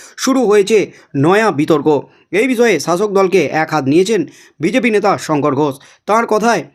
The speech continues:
হিজাব পরে সংখ্যালঘুদের প্রিয় পাত্র হয়ে উঠেছেন মাননীয় মুখ্যমন্ত্রী।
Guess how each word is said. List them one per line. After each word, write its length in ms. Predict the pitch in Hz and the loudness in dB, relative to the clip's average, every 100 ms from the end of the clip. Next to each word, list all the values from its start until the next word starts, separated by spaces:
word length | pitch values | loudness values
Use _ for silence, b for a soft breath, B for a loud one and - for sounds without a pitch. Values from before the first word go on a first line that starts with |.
| _ _ _ 185 | _ _ _ -2
হিজাব 240 | 220 254 226 | -2 -2 0
পরে 340 | 214 180 123 B | 2 2 -2 B
সংখ্যালঘুদের 800 | - 185 208 240 247 240 233 143 | -4 -2 0 0 0 2 0 0
প্রিয় 320 | - 214 254 | -6 -2 0
পাত্র 400 | 247 208 202 208 | 2 -2 0 -2
হয়ে 200 | 156 170 | 2 2
উঠেছেন 400 | 180 190 214 190 | 2 2 0 -2
মাননীয় 500 | 135 151 160 175 233 | -2 -2 2 2 0
মুখ্যমন্ত্রী। 720 | 165 147 147 143 143 143 143 | -2 -4 -2 -2 -2 0 -2